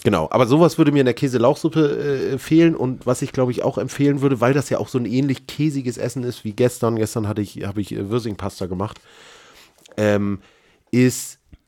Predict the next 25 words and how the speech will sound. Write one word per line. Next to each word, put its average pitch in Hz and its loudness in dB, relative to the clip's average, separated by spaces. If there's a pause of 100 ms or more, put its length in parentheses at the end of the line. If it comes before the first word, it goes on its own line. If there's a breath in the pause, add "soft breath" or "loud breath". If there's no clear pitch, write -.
(840)
recht 131 -2
viele 147 0
Zwiebeln 170 2
rein 160 2
und 123 -2
die 123 -4
ganz 139 2
lange 131 0
in 107 -4
Butter 135 0
bei 110 0
niedriger 113 -2
Hitze 107 -4
am 92 -4
Anfang, 98 -6
äh, 92 -8 (240)
so 98 -2
kochen 131 -2
lassen, 98 -2
dass 107 -2
die 107 -4
so 98 -2
sehr 113 -2
süß 110 -8
werden. 82 -6